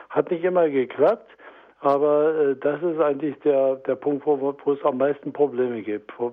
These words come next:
wo, wo, wo im Prinzip der eine Partner was anderes sagt als der andere und schon hat man den richtigen Streit zu dritt. Ja, weil das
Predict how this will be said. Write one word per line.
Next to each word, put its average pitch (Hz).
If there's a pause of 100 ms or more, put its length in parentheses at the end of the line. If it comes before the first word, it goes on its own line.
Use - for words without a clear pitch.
wo, 123
wo, 131
wo 135
im 131
Prinzip 160
der 127 (380)
eine 170
Partner 151
was 131
anderes 156 (400)
sagt 143
als 139
der 131
andere 156
und 139
schon 147
hat 139
man 135
den 123 (400)
richtigen 156
Streit 131 (420)
zu 156
dritt. 107 (380)
Ja, 120
weil 120
das 113